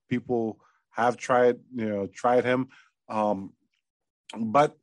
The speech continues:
haven't gone to that extent of throwing hands. Um, but again, that's one person I wouldn't wanna mess with. Uh, so James Johnson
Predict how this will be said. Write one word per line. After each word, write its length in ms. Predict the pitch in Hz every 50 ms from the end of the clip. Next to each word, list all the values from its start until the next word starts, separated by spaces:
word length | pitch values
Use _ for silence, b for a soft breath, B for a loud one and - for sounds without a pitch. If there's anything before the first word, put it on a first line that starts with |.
| _ -
haven't 380 | 117 123 127 113 120 120 117
gone 360 | 113 120 120 120 120 120 117 110
to 100 | - 123
that 240 | 113 113 117 110 95
extent 360 | 110 - - - 120 120 117
of 140 | 107 104 95 101 107 _ _
throwing 260 | - 120 117 110 107 95
hands. 460 | 104 113 120 127 135 139 143 - - b b b b b b b b -
Um, 720 | 110 110 107 107 104 104 104 101 101 101 98 92 98 95 - _ -
but 160 | 110 107 101
again, 500 | 104 92 113 113 107 101 95 95 95 85 90
that's 300 | 107 107 110 - - -
one 340 | 104 104 110 113 110 107 104 _ -
person 520 | 127 113 110 - - 110 107 104 107 107
I 100 | - 104
wouldn't 240 | 104 104 107 104 101
wanna 160 | 98 98 98
mess 260 | 98 101 101 - - -
with. 140 | 98 92 - _ b b b b b b b - 92
Uh, 120 | 95 92
so 180 | 87 - 104 92
James 380 | 92 110 107 104 101 92 87
Johnson 600 | - - 107 101 104 92 - - 98 92 92 90